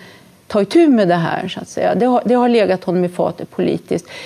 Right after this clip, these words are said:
Han står också för, han står också för liberalisering av den indiska ekonomin. Gujarat är en väldigt, eh, välmående delstat, och det är framförallt det, tror jag, som har burit fram honom till makten.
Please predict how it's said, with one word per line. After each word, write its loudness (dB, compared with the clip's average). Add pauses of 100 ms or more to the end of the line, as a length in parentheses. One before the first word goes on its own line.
(340)
Han 0
står 2
också 0
för, 0
han 2
står -2
också 0
för 2
liberalisering 2
av 2
den 2
indiska 0
ekonomin. 0
Gujarat 2
är 0
en 2
väldigt, 0
eh, 2
välmående 2
delstat, 0
och 0
det 0
är -2
framförallt -2
det, 2
tror -2
jag, 0
som -2
har 2
burit 0
fram 0
honom 0
till -6
makten. -4